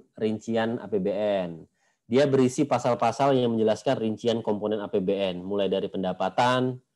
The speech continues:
eh, belanja, eh, ter-, dan pembiayaan. Angka-angka ini dituangkan di lampiran perpresnya. Perpresnya sekarang itu adalah seratus tiga belas ya, tahun dua ribu dua puluh. Nah,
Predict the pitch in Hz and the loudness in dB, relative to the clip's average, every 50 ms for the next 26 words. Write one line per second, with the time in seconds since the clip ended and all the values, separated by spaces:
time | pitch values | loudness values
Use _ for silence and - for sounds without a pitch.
0 | _ _ _ _ _ _ - 98 95 95 92 92 92 87 98 104 107 110 123 120 | _ _ _ _ _ _ -6 -4 -2 0 0 0 0 2 2 2 4 4 4 2
1 | 113 117 131 123 120 113 113 113 127 127 - - _ _ _ _ _ _ _ _ | 2 4 4 4 4 4 2 0 -2 -4 -8 -14 _ _ _ _ _ _ _ _
2 | - 98 95 95 95 92 92 95 92 90 - 110 101 107 110 104 107 117 135 151 | -10 -6 -4 -4 -2 -2 -4 -4 -6 -6 -8 -8 -6 -4 -2 0 2 2 2 0
3 | 143 - 113 104 104 101 98 95 92 92 90 78 85 87 82 82 80 78 _ _ | 0 0 -2 0 0 0 0 0 2 0 0 -2 -4 -6 -8 -10 -14 -18 _ _
4 | _ _ _ _ _ _ _ _ _ _ - 104 104 107 - 117 110 107 107 107 | _ _ _ _ _ _ _ _ _ _ -2 0 0 2 2 2 2 4 2 2
5 | 113 104 107 107 120 143 165 143 120 107 - 104 101 101 101 101 - 127 139 151 | 2 2 2 2 4 2 2 2 0 -2 0 0 0 0 0 0 0 0 2 2
6 | 143 120 113 113 120 135 147 139 - - 101 98 98 98 95 104 104 98 98 98 | 0 0 0 0 0 0 -2 -4 -8 -6 -4 -4 -4 -4 -4 -4 -4 -2 -2 -4
7 | 98 92 - 95 90 - 98 87 - - - 85 82 78 - _ _ - 113 - | -4 -6 -10 -12 -8 -8 -8 -8 -8 -12 -16 -18 -18 -18 -20 _ _ -6 -4 0
8 | - 117 110 - - 135 135 131 - 123 117 120 117 113 113 110 147 131 113 107 | 0 0 0 2 2 0 0 0 0 0 0 0 0 0 -2 0 0 0 2 2
9 | 107 110 131 143 - - _ _ _ _ _ _ _ _ _ - 117 117 113 - | 2 2 2 0 -2 -8 _ _ _ _ _ _ _ _ _ 2 2 2 2 0
10 | 127 - - - 113 110 113 110 101 101 110 110 98 - - 92 95 101 - _ | -2 -4 -4 -4 0 2 4 4 4 4 2 2 2 0 -2 -4 -6 -6 -8 _
11 | 101 98 98 98 98 95 95 95 92 92 92 90 90 98 101 101 98 98 - _ | -2 -2 -2 -2 -2 -4 -4 -4 -2 -2 -4 -4 -4 -4 -6 -6 -6 -10 -14 _
12 | - 92 90 85 82 82 _ - 85 80 80 80 - _ - 110 104 92 - | -14 -12 -12 -12 -12 -14 _ -16 -16 -16 -16 -18 -20 _ -4 -4 -4 -4 -4